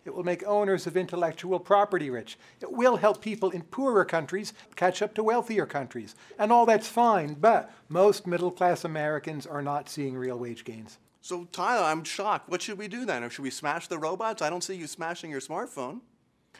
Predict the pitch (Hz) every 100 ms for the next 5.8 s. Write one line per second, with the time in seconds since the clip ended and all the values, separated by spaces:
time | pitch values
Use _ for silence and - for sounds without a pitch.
0 | _ 254 285 311 254 180 151 - 180 170
1 | 147 151 139 131 123 135 156 - 208 -
2 | 202 202 208 208 185 202 175 165 - 175
3 | 165 160 - 104 _ _ _ 143 143 147
4 | 151 190 202 190 196 165 120 127 143 139
5 | 127 131 127 123 117 107 98 -